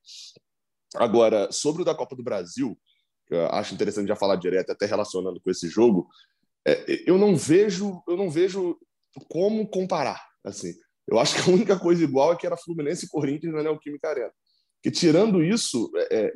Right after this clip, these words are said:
é, são dois jogos completamente diferentes. É, e ontem, nas, nas entrevistas que a gente teve lá depois, eu acho que as três entrevistas, né,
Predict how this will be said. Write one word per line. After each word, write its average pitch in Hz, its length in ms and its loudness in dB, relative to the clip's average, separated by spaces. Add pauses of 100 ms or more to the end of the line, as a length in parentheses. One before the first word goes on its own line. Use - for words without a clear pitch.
é, 117 240 -2
são - 180 -6
dois 190 220 0
jogos 202 180 0
completamente 170 720 -2
diferentes. 101 420 -8 (520)
É, 85 380 2 (280)
e - 80 0
ontem, 151 420 2
nas, 117 680 -2
nas 101 180 -6
entrevistas 98 500 -4
que - 100 -8
a - 20 -4
gente 95 160 -8
teve 85 220 4
lá 90 80 4
depois, 107 600 2 (760)
eu - 140 -2
acho 110 180 0
que 139 60 2
as 113 240 0
três 170 320 0
entrevistas, 98 600 -6
né, 92 120 -8